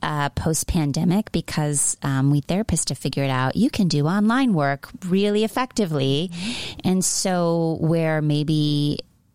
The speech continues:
Speaker 1: people were limited to the number of therapists they had in their community, or, um, there wasn't any therapist in their community,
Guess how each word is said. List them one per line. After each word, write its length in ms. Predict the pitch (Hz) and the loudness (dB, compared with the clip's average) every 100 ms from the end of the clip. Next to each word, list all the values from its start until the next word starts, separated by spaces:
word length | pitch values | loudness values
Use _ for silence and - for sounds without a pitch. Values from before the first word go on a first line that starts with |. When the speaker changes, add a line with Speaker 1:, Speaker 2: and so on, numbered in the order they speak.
| _ | _
Speaker 1:
people 480 | - 165 - 151 139 | -2 -2 0 -2 0
were 260 | 151 143 | 0 0
limited 580 | 139 143 147 156 - 214 - | 0 0 0 -2 -2 -2 -2
to 120 | 202 | -4
the 140 | 196 | 0
number 240 | 190 196 190 | 0 0 -2
of 140 | 180 | -2
therapists 400 | 185 185 196 - | -4 -2 -2 -4
they 100 | 190 | -2
had 240 | 175 180 | -2 0
in 80 | 170 | 2
their 140 | 170 165 | 0 -2
community, 760 | - 175 170 165 165 165 160 | 2 4 4 2 0 2 2
or, 300 | 156 139 135 - - - - - - | 2 0 -2 -6 -12 -14 -14 -8 -2
um, 260 | 139 135 | 0 2
there 180 | 131 139 | 0 0
wasn't 360 | 131 160 190 185 | 0 0 0 2
any 160 | 180 | 0
therapist 440 | 185 180 - 170 - | 0 -2 -2 -2 0
in 60 | |
their 120 | 165 | 0
community, 680 | 160 180 165 160 156 156 156 | 0 2 4 4 2 2 0